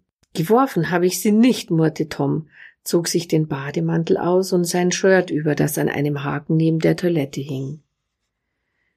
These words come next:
Millie wollte gerade etwas erwidern, als sich plötzlich das Wasser im Abfluss zu kräuseln begann und ein kleines, grünes, glitschiges und ziemlich mürrisches Gesicht auftauchte,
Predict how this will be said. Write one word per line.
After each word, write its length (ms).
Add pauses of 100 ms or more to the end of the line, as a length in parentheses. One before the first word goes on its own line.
(140)
Millie 320
wollte 280
gerade 400
etwas 340
erwidern, 520
als 200
sich 160
plötzlich 460
das 260
Wasser 340
im 280
Abfluss 720
zu 200
kräuseln 600
begann 520
und 320
ein 220
kleines, 880
grünes, 600
glitschiges 920
und 180
ziemlich 600
mürrisches 560
Gesicht 480
auftauchte, 840